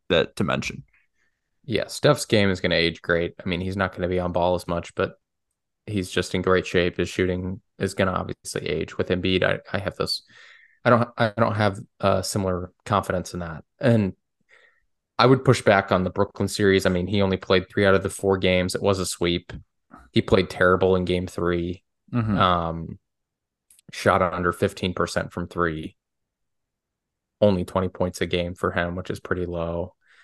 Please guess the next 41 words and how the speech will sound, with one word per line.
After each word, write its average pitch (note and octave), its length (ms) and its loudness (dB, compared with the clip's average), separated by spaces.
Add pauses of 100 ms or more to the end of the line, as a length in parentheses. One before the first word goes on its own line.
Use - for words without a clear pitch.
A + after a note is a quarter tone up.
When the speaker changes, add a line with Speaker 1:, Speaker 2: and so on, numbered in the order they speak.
(140)
Speaker 2:
Um, F#2 480 4 (240)
so C#3+ 320 4 (100)
I, B2 180 6
I G2+ 140 6
don't F2 120 0
know. - 220 -10
I, C3 140 8
I C3+ 160 6
wasn't C3+ 360 6 (160)
generally, G#2+ 480 6
haven't G2+ 280 2
been F#2 120 4
impressed F2+ 340 0
with F#2+ 100 -2
his F2+ 120 -6
performance F2 460 -4
in F2+ 60 -6
the F2+ 80 -8
playoffs E2 540 -2
in F#2+ 80 -6
the F2+ 80 -2
past. D#2+ 420 -4
And E2 200 -6 (840)
it's, - 460 2
a-, A2 180 2
again, A#2 320 6
we F#2+ 120 2
don't A2+ 180 4
wanna F#2 400 4 (1200)
banter G2+ 480 4
on F2+ 160 0
past F#2+ 320 -2
performance, F2 460 -2
but - 280 -2
at G2+ 100 2
a G#2 60 4
certain G#2+ 320 2
point, F2+ 240 -2
it F2 100 -6
kind F#2 220 -2
of D#2+ 80 -6